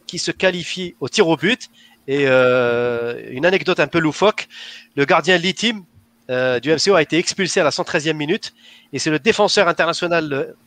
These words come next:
local Masmoudi qui a terminé la, la partie, puisque les cinq changements de Madoui avaient été effectués.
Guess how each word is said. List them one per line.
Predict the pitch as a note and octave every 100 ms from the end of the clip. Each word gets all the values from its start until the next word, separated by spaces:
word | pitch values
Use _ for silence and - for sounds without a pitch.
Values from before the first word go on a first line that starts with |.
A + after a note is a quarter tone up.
| _ -
local | C#3+ F3+ F#3+ D#3+
Masmoudi | F3+ F#3 F3+ F#3 F#3+
qui | D3+
a | C3+ B2
terminé | - F3+ F#3 F#3
la, | D3+ B2 A#2
la | A#2
partie, | - B2+ - B3+ _ _ _
puisque | F3 E3+ D#3
les | C#3+
cinq | - G#3+ - - _ -
changements | F3+ C#3+ E3+
de | C#3
Madoui | C#3 E3 D#3+ F3 C#3
avaient | C3 A#2+
été | C3+ D3+
effectués. | C3 C#3+ - C3 A#3